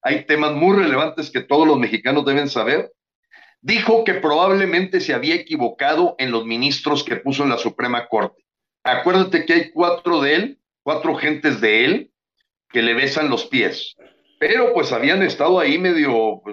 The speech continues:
ya, sabiendo que están atentando contra el país. Bueno, pues, ese susto que les dio los hace que la prisión preventiva oficiosa continúe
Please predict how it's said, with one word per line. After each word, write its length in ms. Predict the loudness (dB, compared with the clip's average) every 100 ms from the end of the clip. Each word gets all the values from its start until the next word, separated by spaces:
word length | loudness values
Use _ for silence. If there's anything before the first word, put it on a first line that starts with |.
| -16
ya, 500 | -6 -4 -2 -4 -6 -16 _
sabiendo 480 | -10 -6 -2 0 0
que 80 | -2
están 240 | -4 -2
atentando 520 | -2 -2 -2 -2 -2 -2
contra 260 | -2 -2
el 80 | -2
país. 500 | 0 0 -2 -6 -14 _ _ _ _ _ _ _ _
Bueno, 320 | -2 0 0
pues, 480 | 0 -2 -2 -6 -12 _ _ _ _ _ _ _
ese 260 | -2 0 0
susto 460 | 2 0 0 0
que 80 | 4
les 240 | 4 4 4
dio 400 | 4 4 0 -12 _ _ _ _ -4
los 300 | -2 0 0
hace 600 | 0 0 0 0 0 -8 _
que 120 | -4
la 440 | -2 0 0 -2 _
prisión 600 | -10 -8 -6 0 0 0 -2
preventiva 560 | -2 -2 -4 -2 -2
oficiosa 640 | -2 -2 -2 -2 -2 -2 -4
continúe 760 | -6 -6 -2 2 2 2